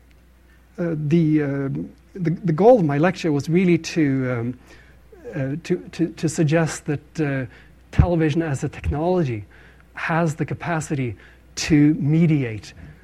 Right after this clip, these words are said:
uh, a, a, a cognitive process among millions of people,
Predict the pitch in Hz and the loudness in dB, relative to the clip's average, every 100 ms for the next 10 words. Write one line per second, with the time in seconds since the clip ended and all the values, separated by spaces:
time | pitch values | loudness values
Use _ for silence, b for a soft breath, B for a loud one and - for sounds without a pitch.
0 | B - 196 139 127 120 127 - 127 151 | B -14 -4 -2 -2 -4 -6 -6 -6 -4
1 | 131 139 - 131 - 196 160 139 127 - | -6 -6 -6 -6 -4 0 0 -2 -6 -6
2 | 165 139 143 113 - 143 135 139 - B | -4 -4 -6 -8 -4 -2 -2 -4 -6 B
3 | 147 151 139 127 120 110 139 120 - | 0 0 0 -2 -6 -8 -8 -10 -14